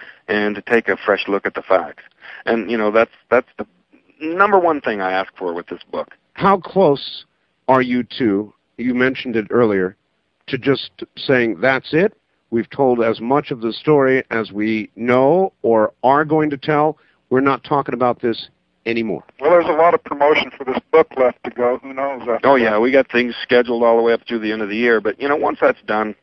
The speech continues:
Speaker 1: you know, that's it. Uh, there's nothing more to say. You know, it'll be good to get back to my normal life.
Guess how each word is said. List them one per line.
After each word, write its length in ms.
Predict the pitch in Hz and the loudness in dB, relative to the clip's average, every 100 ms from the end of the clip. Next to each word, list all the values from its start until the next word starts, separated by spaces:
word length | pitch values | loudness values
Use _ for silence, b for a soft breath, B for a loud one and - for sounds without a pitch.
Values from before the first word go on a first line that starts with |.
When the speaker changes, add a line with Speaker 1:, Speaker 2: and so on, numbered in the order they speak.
| _ | _
Speaker 1:
you 100 | 110 | -10
know, 300 | 104 101 101 _ _ - | -6 -6 -6 _ _ -6
that's 200 | 110 - | -4 -4
it. 220 | - 85 _ - | -6 -8 _ -16
Uh, 160 | 101 85 | -12 -6
there's 220 | 104 101 | -6 -6
nothing 300 | 104 98 101 | -8 -8 -6
more 100 | 92 | -8
to 80 | 90 | -6
say. 180 | 110 90 - _ _ _ _ _ _ _ _ _ _ _ _ _ _ | -4 -4 -6 _ _ _ _ _ _ _ _ _ _ _ _ _ _
You 120 | - 101 | -10 -6
know, 180 | 98 | -2
it'll 240 | 107 113 120 | -2 0 -2
be 160 | 110 | -2
good 240 | 107 107 104 | -4 -4 -4
to 60 | |
get 280 | 98 101 - | -4 -4 -4
back 320 | 101 101 - - | -2 -2 -4 -8
to 500 | 98 95 95 92 87 | -6 -6 -6 -6 -8
my 200 | 90 95 | -10 -8
normal 400 | 95 101 104 98 | -4 -2 -2 -2
life. 300 | 95 101 | -2 -2